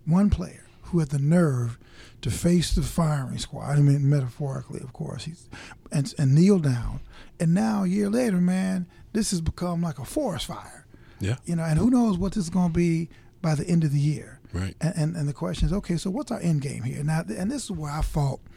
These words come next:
Speaker 1: uh, uh, DeMaurice Smith. It, it's such weak-kneed, spineless leadership that you've got all these players out there,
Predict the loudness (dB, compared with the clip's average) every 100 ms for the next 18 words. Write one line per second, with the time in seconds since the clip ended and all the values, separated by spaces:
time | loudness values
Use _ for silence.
0 | -20 -20 -20 -8 -4 -4 -4 -6 -10 -10
1 | -4 -2 0 2 4 4 2 0 2 2
2 | 0 -10 -20 -20 -14 -6 -2 -2 -4 -14
3 | -10 -6 -2 -2 -2 -4 -6 -6 4 6
4 | 6 4 4 6 6 6 4 2 -2 -12
5 | -8 -6 0 2 6 6 6 4 0 2
6 | 2 2 0 -4 -8 -16 -20 -20 -2 0
7 | 2 2 2 0 -2 -4 0 2 2 2
8 | 0 4 4 2 -2 -8 -10 -10 -10 -12